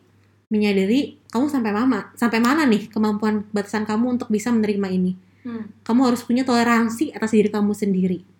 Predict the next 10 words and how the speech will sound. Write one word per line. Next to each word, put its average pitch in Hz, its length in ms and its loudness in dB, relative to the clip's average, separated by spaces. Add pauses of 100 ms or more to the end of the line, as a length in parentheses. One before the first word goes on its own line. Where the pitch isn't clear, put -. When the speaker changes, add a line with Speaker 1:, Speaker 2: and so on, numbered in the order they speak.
(760)
Speaker 2:
Hmm. - 320 -16
Speaker 1:
Kalau 262 240 4
itu 262 100 4
udah 254 160 4
melampaui 254 720 4
ter-, 226 320 -2
toleransi 226 540 0
dari 220 280 4
diri 208 200 4
kamu, 247 400 0